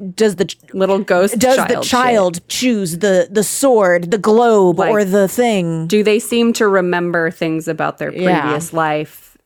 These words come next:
Speaker 2: in which they were so-and-so?
Speaker 1: Mm-hmm, mm-hmm, mm-hmm. Yeah, so then he, yeah, okay. So then when he was four,
Speaker 2: That's fun.
Speaker 1: he got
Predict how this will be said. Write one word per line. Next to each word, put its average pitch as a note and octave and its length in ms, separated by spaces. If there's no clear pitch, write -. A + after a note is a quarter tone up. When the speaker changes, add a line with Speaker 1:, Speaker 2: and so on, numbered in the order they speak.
Speaker 2:
in E3 200
which D#3 280
they D3+ 140
were C#3+ 500
so-and-so? - 380
Speaker 1:
Mm-hmm, F#3 540
mm-hmm, - 1080
mm-hmm. F3 240
Yeah, F#3+ 160
so G3+ 200
then F#3 500
he, E3+ 640
yeah, G3 300
okay. E3+ 280
So E3+ 160
then G3 140
when F#3+ 100
he F#3+ 80
was F3+ 160
four, - 420
Speaker 2:
That's F#3 360
fun. F3 300
Speaker 1:
he F3 760
got E3+ 340